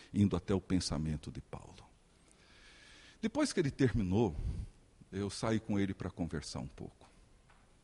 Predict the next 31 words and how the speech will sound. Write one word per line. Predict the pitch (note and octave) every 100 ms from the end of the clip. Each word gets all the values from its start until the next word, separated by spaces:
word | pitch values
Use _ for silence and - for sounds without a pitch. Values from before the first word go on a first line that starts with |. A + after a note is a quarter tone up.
| - - - - - _ -
Eu | G2
disse | G2+ G#2+ -
para | - G2
ele, | F#2 G2 F2 F2 F2+
"Olha, | G2+ D#2+ B1+ - - - - - - - - _ _ _ _ _ - - - -
para | -
ser | G2 B2
bem | G2+ G#2+
sincero, | - F#2 - F#2 F2+ E2+
eu | F#2 G#2 G2+ F#2 E2+ F2+ F2 -
nunca | F2+ F2+ F#2 G#2 B2 F#3 -
me | F#2+
senti, | F2+ F2 E2 - G2+
não | F#2+ A2+ D#3
me | F#2+
sinto | - F#2 F#2 F#2
e | F2
acho | F#2 -
que | G#2+
nunca | G2 A#2+ G3 -
me | E2+ D#2+
sentirei | - F#2 - D#2+ F2+
à | F2
vontade | E2+ D#2+ - D#2+ E2+ E2+
para | -
dizer | D#2+ D#2+ E2+
a | D#2
quem | D3+
quer | C#3+ F2+ F2
que | D#2+
seja, | - E2 E2+ E2+ F2